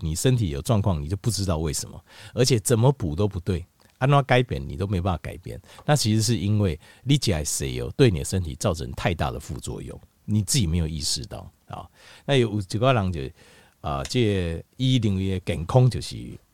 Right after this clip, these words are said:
<clears throat> 就是吃药就是健康，哦，啊，长时间吃这药啊，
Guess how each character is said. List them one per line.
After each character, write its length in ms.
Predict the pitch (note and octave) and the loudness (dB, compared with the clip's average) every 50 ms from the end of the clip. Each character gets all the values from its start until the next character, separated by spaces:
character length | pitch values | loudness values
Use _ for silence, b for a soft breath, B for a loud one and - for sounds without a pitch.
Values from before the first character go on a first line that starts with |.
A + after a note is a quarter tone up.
| _ _ _ | _ _ _
<clears throat> 400 | _ _ C#3+ E3+ C3 F2+ F2+ E2+ | _ _ 2 2 2 0 -2 2
就 140 | - C#3 C3 | 4 4 4
是 240 | B2 C3 A#2 G#2+ b b b b b b b b b _ _ _ | 4 2 0 0 b b b b b b b b b _ _ _
吃 300 | - - - E3+ E3 E3+ | 0 2 4 6 6 8
药 180 | E3 C3 F#2 | 6 6 6
就 100 | E2 F2+ | 4 0
是 80 | D#2+ D#2 | -2 -2
健 220 | - D2+ C2+ A#1+ | -2 -4 -4 -4
康， 180 | - - G#1 G#1 - - _ _ _ _ | -6 -8 -8 -10 -12 -14 _ _ _ _
哦， 200 | - A#2 A2 - - | -10 -10 -10 -4 -4
啊， 80 | A#2+ | -4
长 180 | - - A#2+ A#2 | 0 2 2 2
时 160 | A2 - G#2+ | 4 2 0
间 220 | G2+ - A#2 A2+ | 0 2 0 0
吃 180 | A2 - - A1+ | 0 -2 -6 -8
这 480 | A1+ - C#2+ C#2+ C#2 C2+ C#2 C#2 C2 - _ | -6 -6 -6 -6 -4 -6 -6 -8 -8 -12 _
药 220 | E2 - C#2 E2+ | -14 -10 -8 -6
啊， 200 | F2 E2 C#2+ C#2+ | -6 -6 -8 -8